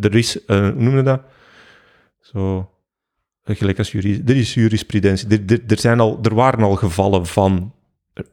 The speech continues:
eh, eh, eh, stemmen voor vrouwen. Dus, eh, of, eh,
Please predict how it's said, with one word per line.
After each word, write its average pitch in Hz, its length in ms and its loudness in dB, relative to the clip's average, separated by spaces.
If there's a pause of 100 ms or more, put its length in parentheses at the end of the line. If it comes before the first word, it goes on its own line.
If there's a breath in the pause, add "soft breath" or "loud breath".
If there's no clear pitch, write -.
(380)
eh, 90 320 0
eh, - 340 -4 (180)
eh, - 80 -4 (920)
stemmen 95 520 -2
voor 90 280 0
vrouwen. 92 440 -4 (140)
Dus, 110 280 -4
eh, 98 260 0
of, - 240 -4
eh, - 80 -6